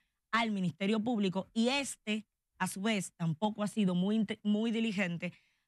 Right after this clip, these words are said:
para empezar posibles investigaciones por enriquecimiento ilícito. Lo que pasa comúnmente es que cuando se abre un caso por cualquier delito con un funcionario público, ya sea por corrupción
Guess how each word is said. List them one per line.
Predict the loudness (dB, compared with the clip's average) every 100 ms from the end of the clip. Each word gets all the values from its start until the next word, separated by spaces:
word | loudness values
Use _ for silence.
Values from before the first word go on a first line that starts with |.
| _
para | -2 0
empezar | -2 -6 -2 -2 0
posibles | -4 -2 -2 0
investigaciones | 0 -2 -2 -4 -4 -4 -4 -4
por | -2 0
enriquecimiento | 0 -2 -6 -8 -2 -2 0 0
ilícito. | 0 0 -4 -14 -16 _ _ _ _ _
Lo | 0 0
que | -2 -2 -2 -6 _
pasa | -2 -2 -4 -2 -2 -2 -8 _ _ _ _ _ _ _
comúnmente | 2 4 4 2 2 0 -4 -4
es | -6 -4
que | -4
cuando | -2 -2
se | 0 -2
abre | -2
un | -4
caso | -2 -2 -4 -8 -10 _ _ _ _
por | -2
cualquier | 0 0 0 2
delito | 2 2 0 -2 -6 -10
con | 0 2
un | 2
funcionario | 0 0 0 0
público, | -2 0 0 -2
ya | -2 -2
sea | -2
por | -4 -2
corrupción | -2 -2 -4 -2 -2